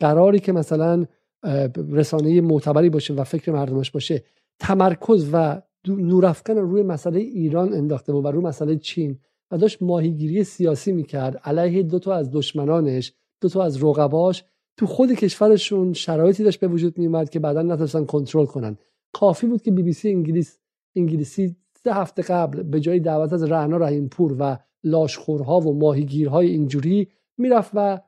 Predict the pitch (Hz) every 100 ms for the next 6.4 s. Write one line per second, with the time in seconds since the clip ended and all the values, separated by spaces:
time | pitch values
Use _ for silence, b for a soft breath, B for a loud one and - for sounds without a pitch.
0 | - 190 196 240 214 165 202 190 190 185
1 | 175 165 185 160 156 170 185 175 160 180
2 | 190 180 190 190 180 156 156 - 165 147
3 | 170 190 180 160 175 196 202 - _ _
4 | _ _ 185 180 196 196 190 208 214 196
5 | 170 170 175 160 156 160 147 135 139 123
6 | 113 104 104 107